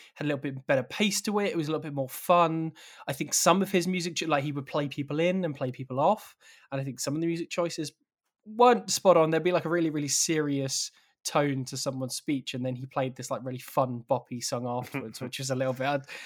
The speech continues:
Speaker 1: I don't know, but I mean, uh, for the most part, nine out of ten times he got it right, and it was really, really good, and it's just made it feel a little bit more lively than usual. And obviously it's a strange one because this is the, you know, um, everyone was social distanced, and the, it wasn't in the Dolby Theatre,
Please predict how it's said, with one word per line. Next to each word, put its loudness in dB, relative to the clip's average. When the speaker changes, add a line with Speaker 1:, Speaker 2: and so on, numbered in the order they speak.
Speaker 1:
I 0
don't 2
know, 2
but 4
I 0
mean, -2
uh, 2
for -8
the -2
most 0
part, -2
nine 0
out 0
of -6
ten -4
times -4
he -4
got 2
it -2
right, 0
and -6
it -10
was -8
really, -2
really -6
good, 0
and -8
it's -10
just -6
made 0
it -12
feel -2
a 2
little -2
bit -4
more 0
lively -2
than -10
usual. -8
And 0
obviously 0
it's -4
a -6
strange 0
one 2
because -8
this -8
is -10
the, -8
you -6
know, -4
um, -6
everyone -4
was -6
social -6
distanced, 0
and 0
the, -2
it -4
wasn't 0
in -2
the -2
Dolby 0
Theatre, 0